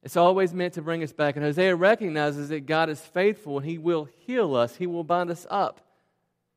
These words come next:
Right? Again, this is the idea that God is not finished with us. He has torn us,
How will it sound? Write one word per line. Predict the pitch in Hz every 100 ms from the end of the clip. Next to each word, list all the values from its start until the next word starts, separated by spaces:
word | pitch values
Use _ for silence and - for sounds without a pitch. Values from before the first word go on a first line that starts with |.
| _ _ _
Right? | 156 185
Again, | 170 175 202
this | 190 185
is |
the | 175 180
idea | 165 160 196
that | 175 147 131
God | 165 180 180
is | 139 160 165 143
not | 151 147 120
finished | - - 220 165 -
with | 123 113
us. | 117 107 -
He | 170 165
has | 156
torn | - - 208 214 131
us, | 113 123 143